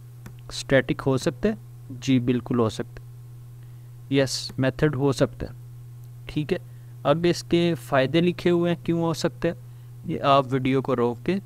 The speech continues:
पढ़ सकते हैं। टाइम कम है तो मैं इसकी एक्सप्लेनेशन में नहीं जाऊँगा। एक लास्ट एग्जांपल हम देख लेते हैं पब्लिक, अ, स्टैटिक मेथड की। पब्लिक मेथड बनाया हुआ है मैथ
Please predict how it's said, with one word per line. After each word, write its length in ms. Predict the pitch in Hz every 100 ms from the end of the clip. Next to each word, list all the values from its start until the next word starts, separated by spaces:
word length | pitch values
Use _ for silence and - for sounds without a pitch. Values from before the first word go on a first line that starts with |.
| -
पढ़ 140 | 110
सकते 340 | - 117 - 120
हैं। 160 | 123
टाइम 260 | 123 135 143
कम 260 | 143 139 147
है 60 |
तो 140 | 143 147
मैं 240 | 127 123
इसकी 300 | 120 - 135
एक्सप्लेनेशन 720 | 123 - 127 120 120 117 131
में 200 | 131 156 - -
नहीं 280 | 127 120 120
जाऊँगा। 420 | 113 107 - - - - - - - - - - - - - - - - - - 117 120 127 127 120 120 - - - - - - - - - - - - - 165
एक 260 | 165 - -
लास्ट 340 | 147 151 160 185
एग्जांपल 460 | 160 160 160 175
हम 140 | 175 160
देख 240 | 147 -
लेते 260 | 160 - 151
हैं 80 |
पब्लिक, 440 | 139 143 139 143 -
अ, 40 | - - -
स्टैटिक 720 | 147 151 143 - 147 - 135
मेथड 480 | 135 117 - 139 120
की। 180 | - - - - - - - - -
पब्लिक 380 | 156 160 170 160
मेथड 360 | 147 - 147
बनाया 380 | 117 131 127 127
हुआ 180 | 131 135
है 60 |
मैथ 360 | 135 123 123 131